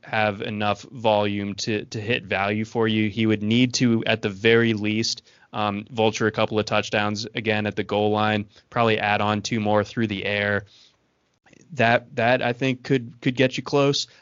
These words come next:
um, but I'm not banking on that, especially when you have to tie up,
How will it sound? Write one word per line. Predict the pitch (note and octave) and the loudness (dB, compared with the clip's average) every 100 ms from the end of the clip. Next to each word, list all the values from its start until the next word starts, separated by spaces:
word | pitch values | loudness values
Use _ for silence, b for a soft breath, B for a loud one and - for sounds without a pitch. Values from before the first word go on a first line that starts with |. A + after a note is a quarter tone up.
| b | b
um, | G#2 G2+ | -6 -4
but | G2 A2+ | 0 0
I'm | B2 D#3 | 2 4
not | D#3+ A2+ | 4 4
banking | A#2+ A#2 A#2 | 0 2 0
on | G#2+ G#2+ | 2 2
that, | G#2 G#2+ - b b | 2 0 -2 b b
especially | - - D3 - C#3+ | -6 2 2 2 0
when | B2+ | 2
you | A#2 A2+ | 2 2
have | A2+ | 0
to | |
tie | A2+ A2 G#2 | -2 0 2
up, | G#2 G2+ | 2 -2